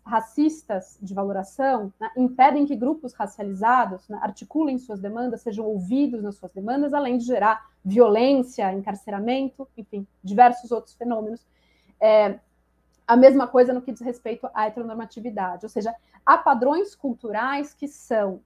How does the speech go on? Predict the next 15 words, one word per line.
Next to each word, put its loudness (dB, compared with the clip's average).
reais, 0
eles 0
são, 0
né, -10
efetivos, -2
e -2
eles 2
têm 0
materialidade, 0
mesmo 2
quando -6
eles -8
são -8
simbólicos, 0
né? -10